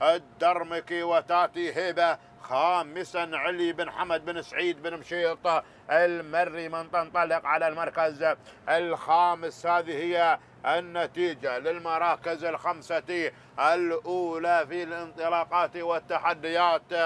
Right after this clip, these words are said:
هنا المتميزة وانطلاقات أرضية هذا الميدان هنا والإثارة. نعود مشاهدينا الكرام إلى الصدارة، إلى المقدمة، إلى هتاشة من غيرت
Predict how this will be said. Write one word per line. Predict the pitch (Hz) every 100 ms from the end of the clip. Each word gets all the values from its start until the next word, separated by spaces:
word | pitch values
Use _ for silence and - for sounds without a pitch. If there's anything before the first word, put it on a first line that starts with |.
| 151 - - -
هنا | 139 165 170 170 165 165 165 165 165 165 175
المتميزة | 170 160 175 147 160 165 160 165 160 135 135 127
وانطلاقات | 139 165 175 165 175 165 160 170 160 175
أرضية | 156 165 156 180 165 160 165 180
هذا | 170 165 143 - - -
الميدان | 151 175 175 165 170 165 175 170 160 160
هنا | 165 160 151 170 170 165
والإثارة. | 165 165 165 156 165 156 147
نعود | 151 160 180 175
مشاهدينا | 175 160 - 170 165 175 160 147 131 - -
الكرام | 151 175 175 165 165 170 180 175 160 165
إلى | 165 180 175 165
الصدارة، | - 175 170 170 147 127
إلى | 127 175 175
المقدمة، | 170 170 165 170 147 170 165 143 127
إلى | 127 175 175
هتاشة | 160 147 165 175 170 151 156
من | 175
غيرت | 170 170 170 156 156 - 175